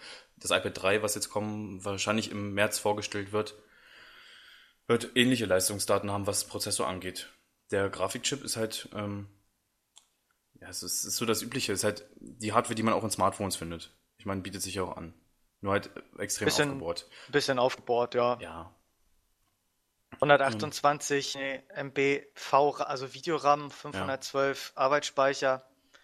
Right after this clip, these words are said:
Speaker 1: Also es
Speaker 2: Ich meine, für einen Handheld ist das natürlich
Speaker 1: Ja, die
Speaker 2: top,
Speaker 1: Sache
Speaker 2: ne?
Speaker 1: ist, so, so eine, so ein, so eine Spiele-Handheld, das hält ja eigentlich ein bisschen länger als ein Smartphone. Ich mag, sag mal, so ein Smartphone hat einen Lebenszyklus von vielleicht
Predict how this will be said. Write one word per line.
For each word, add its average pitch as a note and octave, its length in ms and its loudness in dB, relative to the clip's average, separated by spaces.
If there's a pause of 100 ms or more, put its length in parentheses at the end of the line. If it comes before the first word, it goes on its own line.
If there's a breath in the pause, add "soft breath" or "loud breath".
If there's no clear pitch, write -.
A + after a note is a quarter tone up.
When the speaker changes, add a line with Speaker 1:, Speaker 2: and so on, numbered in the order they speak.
(160 soft breath)
Speaker 1:
Also G2+ 160 -6
es - 240 -8
Speaker 2:
Ich - 100 -16
meine, B2+ 240 0
für - 140 -4
einen C#3 160 -2
Handheld D3+ 340 6
ist - 80 -8
das D3+ 160 -4
natürlich C#3+ 760 -6 (540 loud breath)
Speaker 1:
Ja, A2 80 0
die D3+ 40 6
Speaker 2:
top, D3+ 80 4
Speaker 1:
Sache C#3+ 120 0
Speaker 2:
ne? E3 60 2
Speaker 1:
ist, - 180 4
so, - 240 -4
so A#2 80 0
eine, B2 260 2
so A#2 120 2
ein, A#2+ 240 0
so A2+ 140 -6
eine A2 360 0
Spiele-Handheld, B2+ 1300 -2
das - 340 2
hält B2+ 220 0
ja C3 80 8
eigentlich A2+ 220 2
ein A#2 60 -2
bisschen G#2+ 240 0
länger G2+ 220 0
als E2 160 -2
ein F2+ 80 -4
Smartphone. F2+ 360 -2
Ich F#2 60 -4
mag, G#2+ 140 2
sag A2+ 180 2
mal, A2 80 0
so G#2+ 60 0
ein G#2 60 -2
Smartphone A#2+ 400 2
hat A2+ 80 0
einen A2 100 -2
Lebenszyklus A2+ 520 0
von G#2 120 -6
vielleicht G#2 320 0